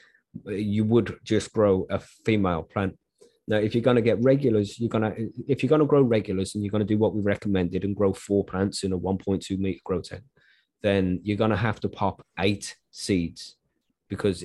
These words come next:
there's a chance that fifty percent of them are gonna be male and fifty percent of them are gonna fe-, be female.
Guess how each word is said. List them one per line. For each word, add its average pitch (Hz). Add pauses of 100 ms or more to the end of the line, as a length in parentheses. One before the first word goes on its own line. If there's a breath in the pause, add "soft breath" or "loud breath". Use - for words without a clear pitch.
(120)
there's 95
a 95
chance 98
that 87
fifty 101
percent 92
of 85
them 95 (140)
are 95
gonna 92
be 92
male 85
and 90
fifty 92
percent 85
of 82
them 87
are 82
gonna 80
fe-, -
be 92
female. 92